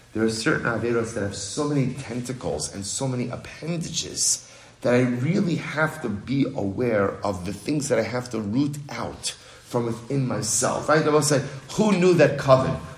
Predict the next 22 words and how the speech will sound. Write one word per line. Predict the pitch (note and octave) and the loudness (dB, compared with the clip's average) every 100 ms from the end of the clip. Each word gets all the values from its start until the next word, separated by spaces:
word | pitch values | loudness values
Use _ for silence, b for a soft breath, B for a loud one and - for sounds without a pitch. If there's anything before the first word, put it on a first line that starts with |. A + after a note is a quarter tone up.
| - | -2
Who | G3+ G#3+ | 2 4
knew | F3 E3+ D#3 | 6 6 6
that | C#3+ C3+ | 6 4
arayos? | B2+ A#2+ A2 F#2+ E2 - | 2 2 2 2 0 -4
Who | F3+ | 0
knew | G3+ F3+ | 2 2
that | D#3 B2+ A2+ F#2+ | 2 2 0 4
gezel? | B2+ A2+ - D#2 D2 B B | 4 4 2 -2 -4 B B
Who | - A3+ G3 | 2 4 6
knew | E3+ D#3+ | 6 6
that | D3 D3 | 4 2
ma'achalos | C#3+ A2+ B2+ C#3 C3+ B2+ | 2 0 0 2 2 2
asoros? | B2 A#2+ A#2+ - | -2 -2 -2 -2
Who | F#3 | -4
knew | G#3+ G#3+ | -2 2
that | D3+ C#3+ - | 2 0 -2
all | D#3 D3 | -2 -2
of | A#2 | -2
these | A#2+ A#2+ - | -4 -6 -4
things, | C#3+ A2+ A2 | -4 -2 -4
these | A2 A#2+ | -4 -2
averos, | A2 B2 B2+ A2+ | 2 4 4 2